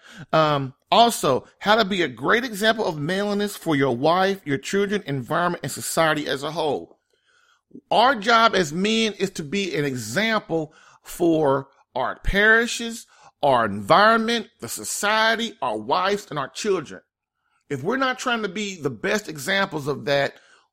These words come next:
that means we have the evil one inside of us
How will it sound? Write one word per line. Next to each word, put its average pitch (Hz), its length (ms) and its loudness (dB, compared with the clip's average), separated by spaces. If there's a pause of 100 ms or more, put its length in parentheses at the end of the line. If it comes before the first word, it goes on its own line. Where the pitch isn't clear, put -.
(140)
that 190 260 0
means 196 240 -6
we 196 140 -6
have 180 220 -2
the 143 180 -4
evil 202 300 -4
one 156 160 -4
inside 190 500 0
of 151 160 -2
us 147 240 -2